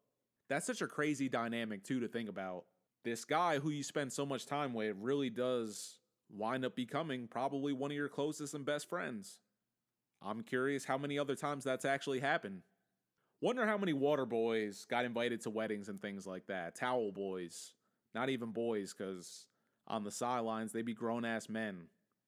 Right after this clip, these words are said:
I'm like, "Yo, don't you have a family?" But yeah, Johnston getting some Favre love, that was cool to see. And speaking of love, can we,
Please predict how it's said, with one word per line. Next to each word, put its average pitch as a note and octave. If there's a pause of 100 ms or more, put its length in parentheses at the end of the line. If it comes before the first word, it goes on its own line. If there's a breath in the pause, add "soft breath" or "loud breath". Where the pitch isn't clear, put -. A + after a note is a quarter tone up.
(420)
I'm A2+
like, B2+
"Yo, D3+ (960)
don't C#3+
you G3+
have G3+
a A#2
family?" E3+ (840)
But A2+
yeah, A2+
Johnston F3+
getting E3
some A2+
Favre D#3
love, D#3
that E3
was C3
cool C3+
to A2+
see. A#2 (880)
And G2+
speaking E3
of A#2
love, A2+
can B2
we, B2+